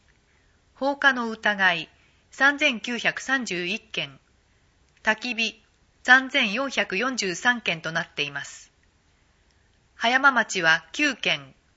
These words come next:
前年比三件減。で、原因は、電気関係、配線等、放火、タバコなどとなり、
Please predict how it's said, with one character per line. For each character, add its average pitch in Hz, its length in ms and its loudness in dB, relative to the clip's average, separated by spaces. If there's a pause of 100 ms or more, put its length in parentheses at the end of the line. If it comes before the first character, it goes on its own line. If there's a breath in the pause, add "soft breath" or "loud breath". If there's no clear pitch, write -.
(100)
前 233 140 -2
年 233 300 -4
比 156 360 -12
三 247 300 -2
件 156 320 -8
減。 160 240 -4 (680)
で、 185 260 -2 (300 soft breath)
原 233 140 0
因 233 360 -2
は、 190 240 2 (600 soft breath)
電 285 280 0
気 - 160 -12
関 254 260 2
係、 151 420 -2 (100)
配 220 200 2
線 190 260 -8
等、 147 340 -10 (680)
放 254 300 -2
火、 - 360 4 (380)
タ 208 140 2
バ 247 160 6
コ 226 360 -6 (300)
な 226 140 4
ど 208 100 -4
と 170 140 -10
な 175 100 -2
り、 139 180 -8